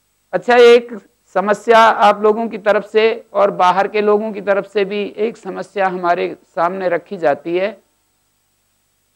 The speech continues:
ऐसा कोई उपाय बताओ कि हमारी इंद्रियां बिल्कुल चुप रहें, शांत रहें। इंद्रियों की तरफ से हमारे को जो धक्के खाने पड़ते हैं वो ना खाने पड़े,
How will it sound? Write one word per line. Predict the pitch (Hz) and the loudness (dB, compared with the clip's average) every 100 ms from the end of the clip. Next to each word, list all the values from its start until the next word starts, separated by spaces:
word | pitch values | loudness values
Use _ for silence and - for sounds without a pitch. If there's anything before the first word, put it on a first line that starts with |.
| _ _ _ _ - | _ _ _ _ 0
ऐसा | 202 247 | 2 2
कोई | 254 254 | 4 4
उपाय | 247 233 220 220 | 4 4 4 4
बताओ | 196 185 185 190 220 233 | 4 2 4 6 4 0
कि | _ _ _ _ 214 214 | _ _ _ _ 0 0
हमारी | 208 214 226 220 | 4 4 4 2
इंद्रियां | 214 208 226 233 | -2 -2 -2 -2
बिल्कुल | 196 190 196 226 | 0 -2 -2 -8
चुप | - 233 190 | -4 -6 -4
रहें, | 175 147 143 | -4 -4 -6
शांत | - 190 196 170 143 | 0 2 2 2 -4
रहें। | 120 113 - _ _ _ _ _ _ _ | -4 -6 -12 _ _ _ _ _ _ _
इंद्रियों | 202 220 233 254 233 | -4 0 2 0 -2
की | 220 | 0
तरफ | 214 226 208 | 2 2 2
से | 240 233 | 2 2
हमारे | 202 185 190 214 208 | 2 2 4 4 0
को | 214 220 240 247 _ _ _ _ _ _ _ _ _ _ _ _ _ _ _ _ _ _ | 2 2 2 -2 _ _ _ _ _ _ _ _ _ _ _ _ _ _ _ _ _ _
जो | 185 180 | -2 0
धक्के | 175 - 233 | -2 0 0
खाने | 202 214 220 | 2 0 0
पड़ते | 220 196 190 214 | 0 -2 0 -4
हैं | 214 | -2
वो | 202 226 | 2 2
ना | 220 | 2
खाने | 190 185 196 180 | 0 -2 -2 -2
पड़े, | 175 175 | 0 0